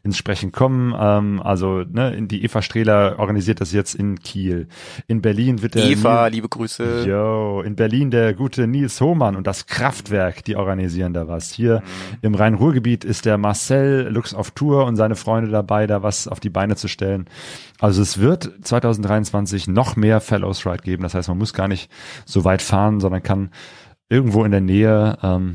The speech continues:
Speaker 1: so ein, so ein Ding besuchen, mitmachen und, äh, damit auch wieder Aufmerksamkeit auf das Thema Depressionen lenken.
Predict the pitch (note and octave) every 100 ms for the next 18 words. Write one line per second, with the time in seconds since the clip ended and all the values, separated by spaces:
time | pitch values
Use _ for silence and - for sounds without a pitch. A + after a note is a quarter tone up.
0 | E2 D#2+ F2+ F2+ F2 F2 F2+ F2 F#2+ D2+
1 | E2+ G2 F#2+ F#2 F#2 - F#2+ F#2 G2 -
2 | F2 - - F2 E2+ E2+ E2+ - - E2+
3 | F2 E2+ E2 F#2+ E2+ - G#2 G2 F#2+ G2
4 | F2+ F2 E2+ - F2+ - F2+ F2 E2+ F2
5 | E2 - F2+ D#2 C2 C2 - B1+